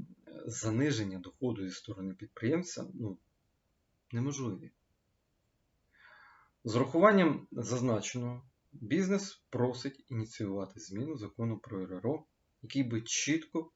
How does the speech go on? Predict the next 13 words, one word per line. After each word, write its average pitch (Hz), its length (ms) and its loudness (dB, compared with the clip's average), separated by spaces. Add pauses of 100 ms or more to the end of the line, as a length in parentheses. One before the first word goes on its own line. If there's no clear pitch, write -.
(140)
та 101 120 -4
однозначно 104 960 -6
відображав 104 600 -2
реалії 127 420 -2
сучасного 123 720 -4
бізнесу. 120 680 -2 (680)
А 170 120 8
саме, 131 560 6 (880)
розвинені 117 640 2 (120)
клієнт-банки, 127 1160 0 (360)
сервіси 185 540 6
дистанційної 156 680 2
оплати, 113 680 0